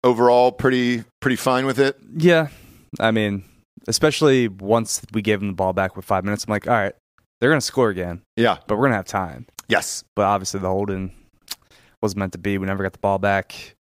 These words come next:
Speaker 1: And I
Speaker 2: It is
Speaker 1: thought
Speaker 2: infuriating seeing a team just run the clock out and kick, like, a twenty-yard field goal to win the game.
Speaker 1: I know, and I thought that
Speaker 2: There's
Speaker 1: was the
Speaker 2: nothing you can do
Speaker 1: smart
Speaker 2: about
Speaker 1: play.
Speaker 2: it.
Speaker 1: No,
Speaker 2: Yeah.
Speaker 1: and I was with all Eagles fans in my section, and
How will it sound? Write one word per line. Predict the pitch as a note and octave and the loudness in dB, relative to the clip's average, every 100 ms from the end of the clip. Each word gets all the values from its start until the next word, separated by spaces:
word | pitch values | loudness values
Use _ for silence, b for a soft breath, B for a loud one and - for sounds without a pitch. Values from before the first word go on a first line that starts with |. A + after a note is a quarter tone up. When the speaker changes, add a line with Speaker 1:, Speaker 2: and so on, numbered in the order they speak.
| B | B
Speaker 1:
And | C3+ | 2
I | D#3 | 4
Speaker 2:
It | F#3+ | 4
is | |
Speaker 1:
thought | G3 A#3 | 6 4
Speaker 2:
infuriating | - E3+ D#3+ E3+ E3+ D#3 | 4 4 4 4 2 2
seeing | - C3 | 2 2
a | B2+ | 2
team | - A#2 | 0 -2
just | G#2 G2+ | -2 -2
run | G2+ | -2
the | |
clock | G2 G2 G2 | 2 0 2
out | F#2+ | 0
and | D#2 F#2 | -2 -8
kick, | - G#2+ - | -4 -6 -2
like, | F#2+ | -4
a | F2+ | -4
twenty-yard | - - G2+ F#2+ F#2 | -6 -2 -2 -2 -4
field | F#2+ F2+ | -4 -2
goal | F#2 | -2
to | F2+ | -2
win | F2+ | -4
the | F#2 | -2
game. | G2 | 0
Speaker 1:
I | |
know, | A2+ A#2+ A#2 | 2 2 2
and | A#2 | 2
I | C#3+ | 0
thought | C#3+ E3+ | 2 2
that | F#3+ | 2
Speaker 2:
There's | |
Speaker 1:
was | E3 | 2
the | G3 | 2
Speaker 2:
nothing | D#3+ | 2
you | D#3 | 2
can | D3+ | 2
do | |
Speaker 1:
smart | D3+ B2 | 2 4
Speaker 2:
about | |
Speaker 1:
play. | D3 D#3 | 4 4
Speaker 2:
it. | B2 | 2
Speaker 1:
No, | C3+ C#3+ B2 | 4 4 2
Speaker 2:
Yeah. | |
Speaker 1:
and | B2+ | 2
I | D3 | 2
was | E3+ - | 0 -2
with | C3+ D3 | 0 2
all | D3+ C#3+ | 4 2
Eagles | C#3+ C3 A#2+ - | 2 0 0 0
fans | A#2 A2+ F#2+ | 0 0 -2
in | |
my | G#2 G#2 | -2 -2
section, | - G2 - A2 F#2+ F2 | 0 0 -2 -6 -6 -2
and | G2 F#2+ F#2 | 0 0 -4